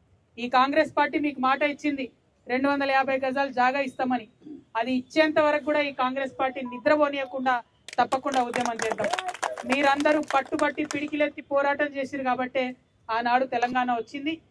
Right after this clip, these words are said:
రేపటి నాడు మీ అవసరాలకు సంబంధించి కూడా మీకు ముందుగా నేను మీకు తోడుగా నడిచి అవి సాధించుకుందామని ఈ సందర్భంగా మీకు తెలియజేస్తున్నా. మరి తెలంగాణ తెచ్చుకున్నది ఎవరి కోసం? అందరం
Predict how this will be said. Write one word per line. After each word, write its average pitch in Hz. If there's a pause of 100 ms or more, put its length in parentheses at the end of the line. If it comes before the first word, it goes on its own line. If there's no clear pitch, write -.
(280)
రేపటి 262
నాడు 294 (120)
మీ 269 (140)
అవసరాలకు 311
సంబంధించి 277
కూడా 269 (500)
మీకు 330
ముందుగా 294 (380)
నేను 277
మీకు 269
తోడుగా 277
నడిచి 254 (340)
అవి 220
సాధించుకుందామని 247 (360)
ఈ 226
సందర్భంగా 240
మీకు 220
తెలియజేస్తున్నా. 214 (580)
మరి 269 (520)
తెలంగాణ 285 (160)
తెచ్చుకున్నది 294
ఎవరి 269
కోసం? 262 (560)
అందరం 269